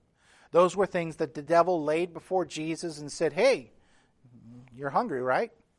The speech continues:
That rock? That looks like a mighty fine piece of bread, doesn't it?"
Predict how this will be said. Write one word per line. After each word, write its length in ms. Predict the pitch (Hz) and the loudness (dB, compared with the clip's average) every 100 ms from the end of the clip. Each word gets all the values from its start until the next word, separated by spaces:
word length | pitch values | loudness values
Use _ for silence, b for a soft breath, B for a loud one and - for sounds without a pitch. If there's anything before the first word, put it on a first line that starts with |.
| _ - | _ -8
That 160 | 113 | -6
rock? 340 | 117 123 226 - - - - _ _ - | 2 2 2 -4 -20 -20 -20 _ _ -18
That 120 | 131 | -6
looks 160 | 165 - | -4 -2
like 160 | 143 | -4
a 40 | 123 | -2
mighty 240 | 156 185 | -2 -2
fine 300 | - 180 160 | -2 -4 -4
piece 220 | 190 - | -10 -16
of 80 | 113 | -8
bread, 240 | 185 208 | -4 -4
doesn't 300 | 117 175 104 | -2 -4 -6
it?" 140 | - | -16